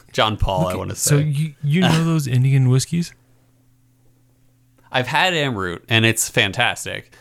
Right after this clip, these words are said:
Speaker 1: I haven't had the John Paul one or whatever.
Speaker 2: Okay, so gosh, I thought maybe this would not be something you knew about, but look at Cole go. As soon as I say Indian whiskeys, he's talking about Indian
Speaker 1: <laughs>
Speaker 2: whiskeys.
Speaker 1: Showing off.
Speaker 2: So this is, uh, written by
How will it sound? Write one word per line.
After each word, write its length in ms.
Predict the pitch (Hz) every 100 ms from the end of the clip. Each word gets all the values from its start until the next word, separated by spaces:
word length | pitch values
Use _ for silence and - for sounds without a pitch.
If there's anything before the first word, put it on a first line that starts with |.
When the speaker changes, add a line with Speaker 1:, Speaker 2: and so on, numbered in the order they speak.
| _ _ -
Speaker 1:
I 100 | 110
haven't 280 | 117 113
had 180 | 110 95
the 60 | 92
John 340 | 90 90 87
Paul 300 | - - - -
one 160 | -
or 40 | -
whatever. 300 | - 139 151
Speaker 2:
Okay, 320 | - 127 98
so 180 | - -
gosh, 320 | - 208 196 - _ _ -
I 140 | 151
thought 280 | - 175 -
maybe 360 | 156 143 143 143
this 360 | 139 127 113
would 160 | 123 117
not 340 | 113 120 123
be 400 | 127 117 113 113 - _ _ _
something 420 | - 117 117 113
you 140 | 113
knew 240 | 117 107 98
about, 420 | 95 92 - -
but 140 | 101
look 140 | 117 117
at 100 | 123
Cole 220 | - 123
go. 320 | 113 110 101 107
As 60 | -
soon 160 | 135
as 120 | 139
I 60 | 143
say 180 | 127 139
Indian 420 | 113 120 117 117
whiskeys, 380 | 107 104 - 107
he's 120 | 110 110
talking 240 | 117 117
about 200 | 120 131
Indian 280 | 113 110 127
Speaker 1:
<laughs> 20 |
Speaker 2:
whiskeys. 340 | 101 120 113 95
Speaker 1:
Showing 360 | - 135 117 110
off. 320 | 104 104 101 -
Speaker 2:
So 140 | 135
this 200 | 151 170
is, 200 | 175 139
uh, 240 | 131 117 113
written 240 | 143 151
by 520 | 139 123 - - -